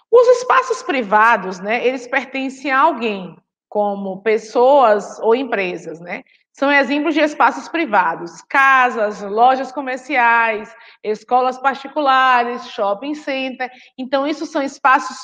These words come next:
privados. São espaços que possuem um dono, né? Uma pessoa, ela é dona.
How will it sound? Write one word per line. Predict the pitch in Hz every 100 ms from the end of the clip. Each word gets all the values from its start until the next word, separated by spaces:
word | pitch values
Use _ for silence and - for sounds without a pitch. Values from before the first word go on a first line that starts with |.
| -
privados. | 320 381 494 - 247 214 196 196 175 165 175 - _ - _
São | - 247
espaços | 240 240 226 240 254
que | -
possuem | - 247 247 262
um | 269 370 262
dono, | 233 240 233 190 -
né? | 160 208
Uma | 247 240
pessoa, | 302 311 - - 302 349 285
ela | 196 202
é | 180
dona. | 170 160